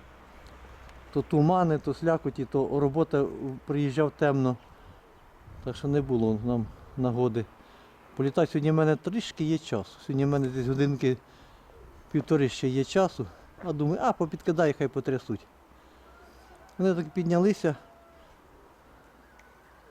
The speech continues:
Тепер я сиджу та й думаю, чим це закінчиться? Чим це закінчиться?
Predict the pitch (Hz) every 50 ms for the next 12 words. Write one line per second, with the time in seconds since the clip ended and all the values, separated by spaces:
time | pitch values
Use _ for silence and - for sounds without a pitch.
0 | - - - - - - - - - - - - - - - - - - - 151
1 | 147 185 170 160 - - 160 156 160 156 165 139 117 107 107 104 104 104 104 104
2 | 104 - - - - - - - - - - - - - - - - - - -
3 | - - - - - - - - - - - - - - - - - - - -
4 | - - - - - 202 202 185 - 160 147 147 160 - - 110 98 92 - 101
5 | - - - 95 - - - - - - - - - - - - 147 165 170 160
6 | - 139 131 123 139 - - 120 104 95 - - - -